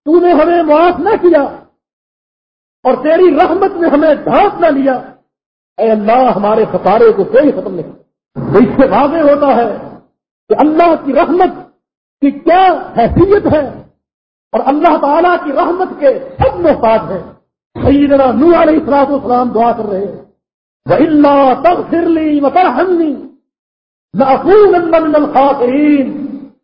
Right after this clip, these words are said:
یا اللہ، اگر تو نے مجھے نہ بخشا اور تو نے مجھ پر رحم نہ کیا تو میرے خسارے کو کوئی ختم نہیں کر سکتا۔ یہ دنیا بھی گھاٹے میں جائے گی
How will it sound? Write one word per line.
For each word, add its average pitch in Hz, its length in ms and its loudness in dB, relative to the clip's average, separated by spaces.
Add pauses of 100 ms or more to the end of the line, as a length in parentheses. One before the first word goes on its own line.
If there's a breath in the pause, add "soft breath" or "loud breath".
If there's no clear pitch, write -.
(840)
یا 226 240 2
اللہ، 311 500 0
اگر 285 220 -2
تو 294 120 -2
نے 285 120 2
مجھے 277 340 0
نہ 294 240 0
بخشا 285 340 -2 (1200)
اور 220 100 -2 (100)
تو 330 160 0
نے 320 120 0
مجھ 311 240 -2
پر 311 200 2
رحم 339 240 2 (120)
نہ 415 180 0
کیا 370 220 2 (1500)
تو 190 60 2
میرے 262 280 4 (140)
خسارے 285 480 0
کو 285 200 0
کوئی 415 200 4 (100)
ختم 294 220 -2
نہیں 240 260 -2
کر 220 140 -6
سکتا۔ 214 240 -6 (960)
یہ 220 80 -2 (120)
دنیا 349 280 0 (100)
بھی 320 100 -4 (140)
گھاٹے 339 340 -2
میں 320 180 0
جائے 247 240 0
گی 233 120 -8